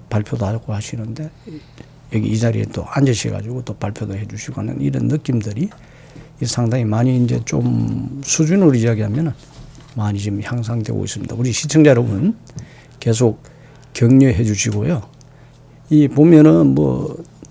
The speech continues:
그렇습니다. 요즘 뭐 유튜브나 이렇게 모든 그 방송에 보면은 시청률을 많이 요구하지 않습니까? 저희 방송도 우리 시청자 여러분들께서 이렇게 그 두 분께서 이렇게 그 출연해 주셨는데 여러분들이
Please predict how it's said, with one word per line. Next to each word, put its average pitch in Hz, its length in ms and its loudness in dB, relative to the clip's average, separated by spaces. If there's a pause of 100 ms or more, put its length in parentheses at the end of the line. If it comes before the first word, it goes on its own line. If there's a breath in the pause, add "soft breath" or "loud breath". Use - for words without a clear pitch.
(200)
그렇습니다. 131 480 2
요즘 135 260 6
뭐 127 240 6
유튜브나 123 680 2
이렇게 117 280 2
모든 131 400 4
그 156 160 2
방송에 120 720 0
보면은 113 540 -2 (260)
시청률을 160 640 2
많이 110 280 0
요구하지 101 320 -6
않습니까? 104 540 -8 (1080 soft breath)
저희 180 260 10
방송도 151 1000 4 (840)
우리 131 120 2
시청자 135 500 2
여러분들께서 117 600 -2
이렇게 147 320 0
그 135 160 2
두 147 180 0
분께서 156 360 2
이렇게 135 220 0
그 135 220 -4
출연해 135 480 0
주셨는데 113 720 -4 (1700 soft breath)
여러분들이 113 880 0